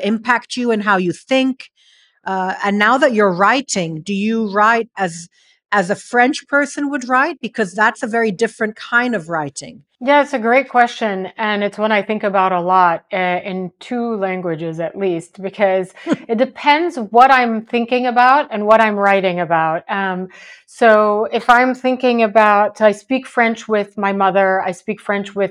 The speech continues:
Speaker 2: about half my friends are French speakers. I, uh, read in French. Um,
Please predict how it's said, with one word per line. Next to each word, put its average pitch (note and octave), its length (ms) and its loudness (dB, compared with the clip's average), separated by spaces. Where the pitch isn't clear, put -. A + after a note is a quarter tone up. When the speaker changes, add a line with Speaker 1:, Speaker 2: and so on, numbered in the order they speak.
Speaker 2:
about G#3+ 280 4
half - 340 0
my F#3+ 160 -4
friends F#3 400 -4
are F3 160 -2
French F#3 300 -4
speakers. F3+ 640 -4
I, G3+ 380 4
uh, G3 540 4
read A3+ 320 0
in A3+ 180 2
French. G#3+ 580 -2
Um, G#3+ 560 4